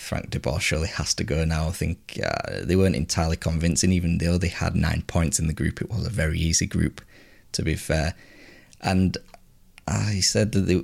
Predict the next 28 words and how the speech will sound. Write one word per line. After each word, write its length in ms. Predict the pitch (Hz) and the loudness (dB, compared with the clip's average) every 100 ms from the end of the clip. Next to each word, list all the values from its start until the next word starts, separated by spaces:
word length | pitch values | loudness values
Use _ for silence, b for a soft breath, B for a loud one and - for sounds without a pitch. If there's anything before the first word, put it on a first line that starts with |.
| - | 0
after 220 | 104 - | 0 2
the 80 | 101 | 4
very 160 | 95 90 | 4 4
first 300 | - 87 - | 4 2 2
game, 120 | 98 | 2
I 40 | |
said 200 | 85 92 | 2 0
they're 100 | 82 | 2
not 220 | 82 87 - | 2 2 2
gonna 160 | 85 | 0
do 120 | 80 | 2
anything 260 | 80 80 92 | 0 0 0
in 80 | 82 | 0
this 120 | - | 0
tournament 400 | - 82 80 - | 0 0 0 -2
if 180 | 73 - | -4 -2
they 100 | 80 | -2
don't, 500 | 80 78 - - - | 0 -2 -4 -4 -2
uh, 260 | 78 78 - | 0 -2 -2
shore 300 | - 82 78 | 0 2 2
up 100 | - | 0
defensively. 640 | 65 82 - 82 85 85 B B B | -2 0 0 0 0 0 B B B
Of 100 | - | -6
course, 180 | - 107 | -2 2
they 80 | 98 | 2
did 240 | 90 107 | 2 2
that 140 | 95 - | 2 0
incrementally, 800 | 95 - 90 90 87 78 85 | 0 -2 0 2 2 2 2